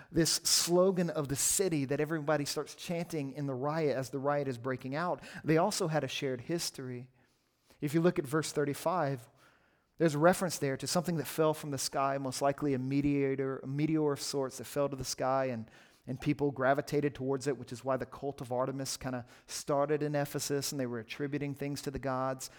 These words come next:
from this. And so they had shared values, they sh-, had shared history, and now the gospel has come in, and it's challenging all of that. It's challenging their,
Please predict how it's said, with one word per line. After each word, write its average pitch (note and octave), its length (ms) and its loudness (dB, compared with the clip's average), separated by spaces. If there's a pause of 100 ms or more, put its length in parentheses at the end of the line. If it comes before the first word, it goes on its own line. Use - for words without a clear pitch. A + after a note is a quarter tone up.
from D3 400 -2
this. C3+ 360 0
And B2 80 -6
so C3 260 -2 (480)
they D3 80 0
had D#3+ 180 2
shared C#3 260 -2
values, D#3 600 0
they C#3+ 180 0
sh-, - 260 -6
had C3 360 -2
shared B2+ 340 -4
history, E3+ 560 -2
and C#3 80 -2
now D#3 220 -2
the C#3+ 80 -2
gospel C#3+ 420 -4
has B2+ 100 -4
come C3 220 -6
in, F3 240 -2
and C3 100 0
it's - 160 -4 (220)
challenging C#3+ 580 0
all D#3 200 -2
of A#2+ 140 -6
that. A#2+ 240 -6 (960)
It's D3+ 200 -2
challenging C#3+ 720 0
their, B2+ 280 -2